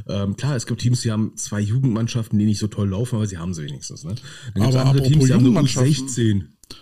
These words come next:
Speaker 2: Apropos Jugendmannschaften, das Finale
Speaker 1: Hm.
Speaker 2: steht da fest, G F L J. <laughs> Welche
Speaker 1: Oh,
Speaker 2: Überraschung.
Speaker 1: ja. Ja, welche
Speaker 2: Düsseldorf,
Speaker 1: Überraschung.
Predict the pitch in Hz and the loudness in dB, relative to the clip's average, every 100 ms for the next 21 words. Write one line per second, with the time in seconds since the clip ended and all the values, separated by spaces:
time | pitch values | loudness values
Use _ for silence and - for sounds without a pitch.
0 | _ - 135 143 120 135 180 226 151 135 | _ -12 -10 -10 0 2 4 2 2 0
1 | 135 131 139 131 - 135 127 151 190 190 | -2 -4 -4 -4 0 2 2 2 0 0
2 | 175 170 151 - 165 - - 165 180 170 | -2 -2 -4 -4 -6 -6 -6 -4 -4 -4
3 | 175 214 - - - - - 147 156 147 | -2 -4 -6 -14 -16 -18 -8 0 2 2
4 | 165 190 185 139 135 160 190 180 254 302 | 0 0 -2 0 2 4 4 4 4 2
5 | - - - - - 147 175 170 190 208 | -2 -12 -14 -16 0 2 4 4 2 2
6 | 214 202 180 | 0 2 0